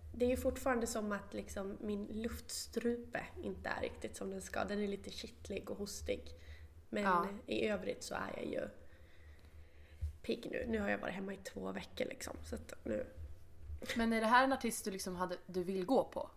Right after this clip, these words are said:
Speaker 2: Det är inte så att du hade ångest över att säga, "Ah, jag vill inte gå"?
Speaker 1: Eh, nej, men jag tycker att det ska bli jätteroligt. Jag och Alex lyssnar ju så mycket på Hoja. Och Alex ska ju också gå. Han hade ju köpt
Speaker 2: Nej.
Speaker 1: biljetter.
Speaker 2: Ska ni gå ihop?
Speaker 1: Eh,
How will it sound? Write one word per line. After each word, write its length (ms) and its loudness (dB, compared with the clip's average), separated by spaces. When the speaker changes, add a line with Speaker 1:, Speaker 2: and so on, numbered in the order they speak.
Speaker 2:
Det 60 -2
är 40 2
inte 140 0
så 120 6
att 80 6
du 60 6
hade 120 6
ångest 260 0
över 160 4
att 100 2
säga, 220 4
"Ah, 420 10
jag 100 2
vill 100 -2
inte 200 -6
gå"? 260 0
Speaker 1:
Eh, 100 4
nej, 480 8
men 140 8
jag 160 6
tycker 320 6
att 80 4
det 80 0
ska 160 -2
bli 220 0
jätteroligt. 640 0
Jag 140 6
och 120 2
Alex 320 -2
lyssnar 260 -4
ju 100 -2
så 120 -6
mycket 240 -4
på 80 -4
Hoja. 260 2
Och 100 4
Alex 260 6
ska 140 0
ju 140 2
också 400 0
gå. 300 4
Han 160 2
hade 200 0
ju 60 2
köpt 240 -2
Speaker 2:
Nej. 160 2
Speaker 1:
biljetter. 720 0
Speaker 2:
Ska 180 2
ni 80 8
gå 180 8
ihop? 300 8
Speaker 1:
Eh, 320 4